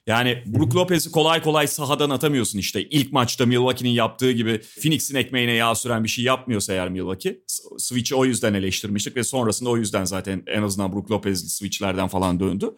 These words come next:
Speaker 1: Öyle bir şey yapmıyorsa Milwaukee, Phoenix'in oyuncu yapısı ve oyun yapısı bu tip uzun beşleri, rakibin uzun beşlerini bozacak, değiştirmeye zorlayacak tipte değil tam olarak. Ve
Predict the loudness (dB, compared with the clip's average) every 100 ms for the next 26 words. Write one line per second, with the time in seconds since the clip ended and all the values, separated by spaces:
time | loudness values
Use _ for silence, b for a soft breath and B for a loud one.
0 | B B 2 4 4 2 4 4 4 4
1 | 2 4 4 4 2 0 -2 -4 _ -18
2 | -2 2 2 2 -2 0 2 2 0 2
3 | 0 0 -2 -2 -6 _ -2 2 4 4
4 | 4 2 -2 -4 -4 -6 b b -2 -2
5 | -2 -4 -2 -2 0 0 -2 -8 -18 -4
6 | -2 0 0 2 4 4 2 0 0 0
7 | 0 0 0 0 0 2 2 2 0 0
8 | 0 2 4 4 2 0 2 4 2 2
9 | 2 2 0 -2 -4 -2 0 2 0 0
10 | 0 0 -4 -10 -14 _ _ _ 0 2
11 | 2